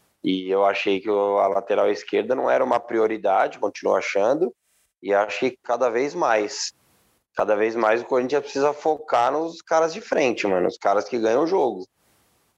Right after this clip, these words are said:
É... Porque não dá pra um jogo em casa você ter poucas opções. Óbvio, tinha os lesionados, como a gente disse aqui, mas opções de ataque ontem tinha Giovani e Vital.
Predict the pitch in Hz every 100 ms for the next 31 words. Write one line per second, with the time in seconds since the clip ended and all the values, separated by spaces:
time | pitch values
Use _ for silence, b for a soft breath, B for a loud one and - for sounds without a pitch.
0 | _ 98 95 98 95 95 92 90 87 87
1 | 85 85 82 85 - - 95 95 92 120
2 | 120 - 127 107 110 120 135 - 104 101
3 | 120 147 208 - _ _ _ _ _ _
4 | _ _ - 98 101 113 110 120 131 139
5 | - 139 131 160 156 160 - 175 123 98
6 | - 101 110 135 117 - 110 104 104 104
7 | 92 110 - 110 104 - 92 101 107 101
8 | - 95 117 139 _ _ _ _ 98 101
9 | 110 - 117 120 123 110 113 110 120 113
10 | 139 151 180 175 160 123 139 240 - 170
11 | 110 -